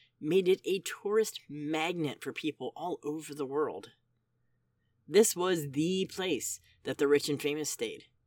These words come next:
from Abraham Lincoln to Albert Einstein, Charlie Chaplin to royals from all over the planet. They, there were sumptuous curtains and fabrics and a basin in each room.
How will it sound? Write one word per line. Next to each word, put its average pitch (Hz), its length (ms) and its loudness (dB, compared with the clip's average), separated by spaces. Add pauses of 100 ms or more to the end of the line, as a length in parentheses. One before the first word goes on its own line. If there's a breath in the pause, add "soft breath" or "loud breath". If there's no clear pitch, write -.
(300)
from 135 240 -8
Abraham 147 540 -4
Lincoln 139 400 -2
to - 180 -8
Albert 147 280 0
Einstein, 131 680 -4 (120)
Charlie 165 380 -2
Chaplin 123 800 -2
to 127 200 -6 (400 loud breath)
royals 180 440 8
from 175 240 -6
all 208 200 4
over 220 220 4
the 160 80 -2
planet. 226 640 -2 (1700)
They, 170 200 2 (300)
there 160 140 2
were 139 180 2
sumptuous - 680 0 (180)
curtains 165 640 -2
and 120 180 -12 (360 soft breath)
fabrics 190 720 -2
and 170 140 0
a 170 40 4
basin 170 540 2
in 135 140 -4
each 165 200 -2
room. 143 420 -4